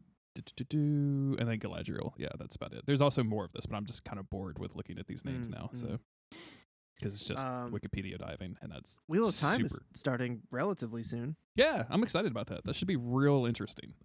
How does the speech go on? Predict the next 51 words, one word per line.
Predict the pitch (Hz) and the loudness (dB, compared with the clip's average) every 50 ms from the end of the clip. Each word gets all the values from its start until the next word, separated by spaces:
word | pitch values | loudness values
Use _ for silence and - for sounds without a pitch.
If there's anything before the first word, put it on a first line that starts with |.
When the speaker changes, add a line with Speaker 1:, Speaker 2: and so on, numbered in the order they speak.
| _ - | _ -8
Speaker 1:
I | 110 107 113 113 110 104 - _ - | -6 -4 -4 -4 -6 -8 -4 _ 2
Speaker 2:
It | 180 175 | 2 4
seems | - - 226 240 220 | 4 2 2 4 4
like, | 202 220 208 180 - - - - 147 | 4 4 2 2 0 -6 -18 -12 0
just | - - 190 180 - | 4 4 4 6 6
like | 208 196 180 - | 4 2 2 2
with | 170 151 | 2 2
Lord | 170 170 165 | 4 4 4
of | 151 | 4
the | 143 | 2
Rings, | 135 147 170 156 139 131 | 2 2 2 2 2 2
that | 131 139 139 135 | 2 2 2 2
was | 131 131 - | 0 -2 -2
just | - 143 139 - - | -2 -4 -2 -2 0
a | 143 | 0
big | 131 117 143 131 - | 2 2 2 0 2
question | - 151 139 131 - - 139 123 | 2 2 2 2 2 0 0 0
mark | 117 117 117 104 - | 0 -2 -2 -4 -4
of, | 113 | -4
like, | 113 117 113 - | -4 -4 -6 -4
"Will | - 113 113 | -4 -2 0
this | 117 123 127 - - | 2 0 2 2 2
ever | 131 120 131 123 | 2 2 2 2
happen?" | 123 131 135 - 165 170 160 | 2 2 2 2 2 2 4
And | 143 | 4
then | 135 127 | 2 2
suddenly | 127 - - 156 156 156 139 131 | 2 2 2 2 4 4 4 2
it | 127 | 2
was | 127 120 | 2 2
like, | 135 139 | 4 4
"Hey, | 123 214 247 | 6 6 4
we | - - 139 | 4 4 2
got | 143 147 | 2 2
a | - _ _ - - | 0 _ _ -6 0
release | - 151 160 185 220 - | 4 4 4 4 4 2
date." | - 143 135 143 - _ _ - - - - - - - - | 2 2 0 0 -2 _ _ -20 -20 -20 -20 -20 -14 -4 0
Speaker 1:
It's, | 143 139 135 - | 0 2 4 4
um, | 156 147 143 143 135 127 123 117 113 110 107 104 92 - _ _ - | 4 6 6 6 4 4 2 2 0 -2 -4 -8 -12 -14 _ _ -4
it's, | - 139 131 - - | 0 0 0 2 4
it | - 135 | 4 4
was | 131 - | 4 6
one | - 156 156 | 6 6 8
of | 151 | 8
those | 156 151 - | 8 6 6
things | 135 131 131 113 | 6 6 6 6
that, | 117 113 | 4 2
like, | 113 113 - | 2 2 4
when | 120 113 | 4 4
I | 113 | 4
was | 120 123 113 | 4 4 2
reading | 113 110 113 117 117 120 117 117 113 110 107 101 101 | 0 -2 -2 0 2 2 4 4 4 2 0 -4 -6